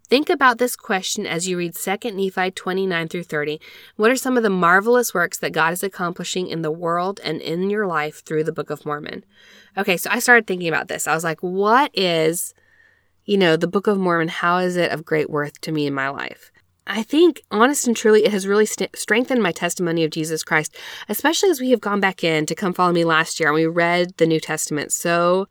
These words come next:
thoroughly. And I recognized that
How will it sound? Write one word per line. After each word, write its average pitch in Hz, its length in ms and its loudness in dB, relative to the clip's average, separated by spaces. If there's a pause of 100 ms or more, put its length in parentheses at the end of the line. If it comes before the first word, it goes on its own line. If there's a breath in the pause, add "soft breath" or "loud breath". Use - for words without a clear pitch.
thoroughly. 151 640 0 (180)
And 175 160 4
I 175 80 10
recognized 170 1120 2 (220)
that 160 500 2